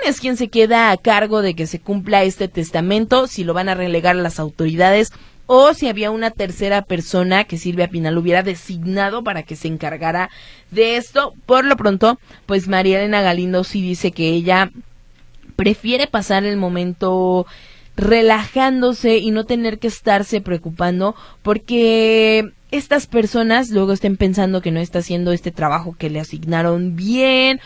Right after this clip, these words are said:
o que no está, eh, al pendiente y demás. Entonces, pues sí, ahora vemos parte de lo que está pasando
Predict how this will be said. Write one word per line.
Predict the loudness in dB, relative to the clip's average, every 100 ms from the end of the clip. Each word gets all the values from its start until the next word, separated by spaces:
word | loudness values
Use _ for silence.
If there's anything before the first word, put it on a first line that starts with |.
| -18 -4
o | 2 2
que | 2 -2
no | 0 0
está, | -2 -2 0 4 4 4 4 2
eh, | 0 0 0 0 0 0 -2 -8 -8
al | -2 -2 0
pendiente | -2 -2 -4 -4 -4 -6 -4 -2 0 0 0
y | -2 0
demás. | 0 2 2 2 -4 -20 -16 -6
Entonces, | -2 2 2 2 -2
pues | -2 -8
sí, | -10 -20 -12
ahora | 0 4 6 4 2
vemos | 0 -2 -2
parte | 0 0 0 -2 0
de | 0 0 0 0 0 -2 -2
lo | -2 -2
que | 0 0 2 0 0 -2
está | -2 -2 0
pasando | -2 -2 -2 -2